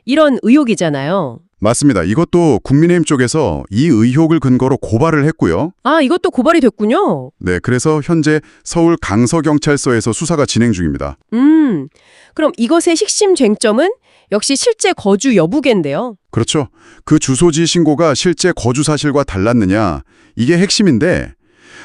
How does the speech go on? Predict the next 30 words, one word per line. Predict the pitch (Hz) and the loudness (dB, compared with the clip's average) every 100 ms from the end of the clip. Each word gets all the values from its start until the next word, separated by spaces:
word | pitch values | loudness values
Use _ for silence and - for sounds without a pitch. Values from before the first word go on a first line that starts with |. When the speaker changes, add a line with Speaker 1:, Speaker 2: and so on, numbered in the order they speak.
| - | -4
Speaker 2:
아무튼 | 175 226 151 | 0 2 2
이것도 | 175 196 190 | 2 0 -2
수사 | 220 233 | -2 -2
결과가 | 214 196 180 170 170 | 0 2 2 0 -2
나와봐야, | 80 98 147 104 87 85 82 73 64 - - | 0 0 0 -2 -2 -2 -2 -6 -10 -16 -8
어, | 80 78 78 78 | -4 -2 -4 -2
이 | 101 | -2
의혹의 | 87 87 110 143 143 | 0 0 0 0 0
진위를 | - 104 113 101 | -2 0 2 2
알 | 87 85 | 0 -2
수 | 104 - | -2 -2
있을 | 101 113 | -2 -2
것 | 104 | -2
같습니다. | 82 - 71 67 64 - | -2 -4 -8 -8 -10 -8
Speaker 1:
네, | 202 220 214 185 139 _ | -2 0 0 -2 -6 _
이렇게 | 185 254 285 | -8 -6 -4
보니까 | 214 196 165 214 196 - - - - - | -2 -4 -2 -4 -4 -8 -20 -20 -20 -8
정말 | 208 226 | -2 0
세 | 226 403 | 0 0
가지 | 403 392 | 0 0
큰 | - 381 233 | 0 2 2
의혹이 | 233 233 233 | 2 0 -2
동시에 | 214 269 - 320 254 | 0 0 0 -2 -2
터지면서 | 339 349 294 208 196 220 220 139 _ - - | -4 -2 -2 -2 -2 -2 -2 -4 _ -20 -6
정치적인 | 214 220 277 240 226 | -2 0 0 -2 -2
파장도, | 370 370 262 196 254 143 _ | -2 0 -2 0 -2 -4 _
어, | 180 175 180 156 _ _ | -8 -6 -6 -8 _ _
만만치 | 170 170 233 285 | -6 -2 0 0
않아 | 202 151 | 0 0
보이는데요. | 180 180 147 131 147 190 139 | 0 0 -2 -6 -10 -10 -14